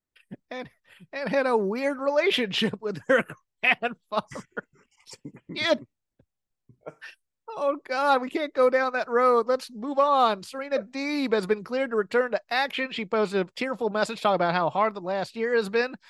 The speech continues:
because she's been wanting to return. She said that since October twenty twenty-two, when she last wrestled, she had suffered three unprovoked seizures, which delayed her ability to wrestle, but that a doctor has now cleared her.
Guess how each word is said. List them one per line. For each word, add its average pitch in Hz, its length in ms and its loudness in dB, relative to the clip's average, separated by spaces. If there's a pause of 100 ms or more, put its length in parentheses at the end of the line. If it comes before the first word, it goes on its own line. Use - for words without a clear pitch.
(400)
because 208 140 0
she's 196 140 -2
been 180 160 0
wanting 233 220 -2
to 202 60 -4
return. 175 440 -4
She 214 100 -8
said 202 160 -4
that 196 140 -6
since 233 240 -8
October 233 400 -4
twenty 233 260 -10
twenty-two, 214 380 -6
when 226 120 -8
she 196 120 -6
last 190 300 -6
wrestled, 240 420 -6
she 247 120 -8
had 180 140 -4
suffered 214 400 -6
three 269 300 -10 (120)
unprovoked 247 580 -6
seizures, 190 640 -4
which 185 200 -6
delayed 196 300 -6
her 202 120 -2
ability 170 380 -2
to 185 100 -4
wrestle, 190 580 -2 (400)
but 185 120 0
that 190 140 4
a 180 40 2
doctor 185 440 -2
has 175 220 0
now 160 240 -8
cleared 254 420 -2
her. 135 280 -4